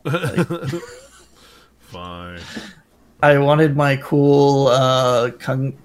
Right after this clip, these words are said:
Speaker 1: companion who does all the kung fu stuff that has, like, claws on her hands. I want her to have a bunny suit on, 'cause,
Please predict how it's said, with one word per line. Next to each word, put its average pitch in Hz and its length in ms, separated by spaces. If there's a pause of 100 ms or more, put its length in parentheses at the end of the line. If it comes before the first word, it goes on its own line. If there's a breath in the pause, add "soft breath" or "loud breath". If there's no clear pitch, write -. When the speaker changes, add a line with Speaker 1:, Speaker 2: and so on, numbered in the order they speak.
(120)
Speaker 1:
companion 131 500
who 127 120
does 131 180
all 127 120
the 127 100
kung 127 280
fu 135 220
stuff 127 420
that 127 140
has, 131 240
like, 123 440
claws 127 480
on 127 140
her 127 120
hands. 123 440
I 127 80
want 135 200
her 131 140
to 120 80
have 123 180
a 120 60
bunny 120 280
suit - 260
on, - 120 (260)
'cause, - 540